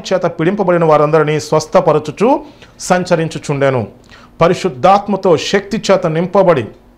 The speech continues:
ఆయన మేలు చేయుచు అపవాది బంధకాల నుంచి విడిపిస్తూ, వాళ్ళని స్వస్థపరుస్తూ, వారి జీవితాల్లో వెలుగు నింపుతూ ఆయన సువార్త ప్రకటించారు. యేసు ప్రభు పరిచయం చేసినప్పుడు చీకట్లో ఉన్నవారు గొప్ప వెలుగును చూశారు.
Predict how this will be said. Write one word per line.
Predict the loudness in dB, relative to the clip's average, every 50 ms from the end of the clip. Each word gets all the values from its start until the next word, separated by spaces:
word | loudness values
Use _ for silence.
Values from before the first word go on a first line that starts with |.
| _ _ _ _ -20 -20 -8 -2
ఆయన | 0 0 0 0
మేలు | -2 -2 0 2 2 2 2 0 -2 -2
చేయుచు | 0 0 0 -2 -2 -4 -4 -4 -6 -10 -16 -20 -20 -14 _
అపవాది | -2 -2 2 4 4 6 6 4 4 0
బంధకాల | -2 -2 0 0 -2 0 0 0 0 0
నుంచి | 0 -4 -4 -4 -4 -4
విడిపిస్తూ, | -2 -2 -2 -2 -2 0 -2 -2 -2 -4 -2 0 0 2
వాళ్ళని | 4 2 2 2 -2
స్వస్థపరుస్తూ, | -6 -2 -2 -2 -2 2 0 0 2 2 -2 -2 -4 -4 -4 -4 -4 -4 -6 -10 -20 -8 0
వారి | 0 2 2 0
జీవితాల్లో | -2 -2 -2 -2 -2 2 2 4 4 6 4 2
వెలుగు | 2 2 2 2 2 2 2
నింపుతూ | 2 0 0 0 -2 -6 -2 -2 -2 -2 -2 -8 -16 -20 _ _ _ _ _ _ _ _ _ _ _ _ -4 -2
ఆయన | 0 0 0
సువార్త | -2 0 2 2 2 2 0 -4
ప్రకటించారు. | -2 -2 -2 -2 -2 -6 -6 -2 0 0 0 0 -4 -10 -16 -20 _ _ _ -20 -20 -20 -16 -4 2
యేసు | 2 2 2 2 -2
ప్రభు | 0 0 0 0 2
పరిచయం | 0 0 0 2 -2 -2 0 -2
చేసినప్పుడు | -4 -2 0 -2 -2 0 2 2 4 4 2 0 -4 -14 -20 _
చీకట్లో | -10 -4 -4 -2 2 0 0 2 4 2 4
ఉన్నవారు | 4 2 4 4 4 4
గొప్ప | 2 -2 -2 -2 -2 -2 0 0 2
వెలుగును | 2 4 2 2 0 -2 -2 -2 -4
చూశారు. | -2 0 0 0 0 -2